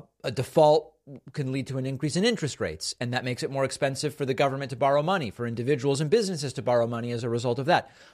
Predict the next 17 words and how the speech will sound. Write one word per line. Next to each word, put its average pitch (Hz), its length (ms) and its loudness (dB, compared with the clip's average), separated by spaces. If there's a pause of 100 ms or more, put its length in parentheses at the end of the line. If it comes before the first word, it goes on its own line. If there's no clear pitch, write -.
(180)
All 247 320 6
of 196 140 -4
these 185 340 -4
things, 160 360 -4
when 127 160 -4
they 143 160 2
say 147 240 0
there's 117 260 -2
no 131 160 -2
negative 117 380 -2
impact, 127 560 -4 (420)
what 147 300 4
I 151 100 4
think 233 400 -4
they're 147 160 0
saying 110 420 -4
is, 95 360 -8